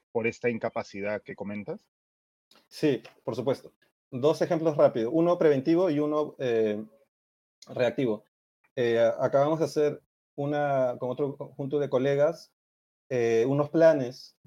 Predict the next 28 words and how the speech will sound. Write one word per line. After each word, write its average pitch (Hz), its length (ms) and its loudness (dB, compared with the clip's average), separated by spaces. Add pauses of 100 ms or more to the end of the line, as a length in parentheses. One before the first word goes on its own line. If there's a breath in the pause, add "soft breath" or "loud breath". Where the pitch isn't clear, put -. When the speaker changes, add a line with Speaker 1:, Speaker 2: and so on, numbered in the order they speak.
Speaker 2:
territoriales 135 600 -2
y 131 40 -12
también 131 240 -4
metropolitanos 135 600 -2
para 127 160 2
evitar 120 300 0
los 135 120 -2
riesgos. 135 400 -4
Por 127 120 -2
ejemplo, 160 500 0 (260)
en 131 160 -4
zonas 165 520 0
como, 160 500 0
eh, 120 400 -4 (260)
Pátapo, 160 500 4
que 123 100 -10
está - 120 -2
muy 143 120 -2
cerca 143 240 -2
de 139 80 0
Chiclayo, 139 400 0
es - 100 -20
un, 139 300 -12
un 127 140 -12
distrito 139 420 -8
cercano, 131 540 -4 (100)
Speaker 1:
Ujú. 147 280 -12 (160)
Speaker 2:
eh, 117 520 0